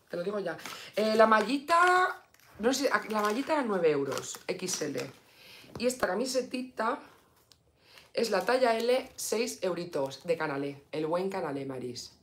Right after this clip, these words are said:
Un saludo hasta Burgos. ¡Mua! <laughs> No es que vaya con retraso, es que algunos,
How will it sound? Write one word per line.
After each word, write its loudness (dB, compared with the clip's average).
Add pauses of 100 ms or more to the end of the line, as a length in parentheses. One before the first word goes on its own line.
(400)
Un 0
saludo 2
hasta 0
Burgos. 0
¡Mua! 0 (500)
<laughs> -6 (2000)
No 2
es 4
que 4
vaya 8
con 4
retraso, -2
es -4
que -6
algunos, -4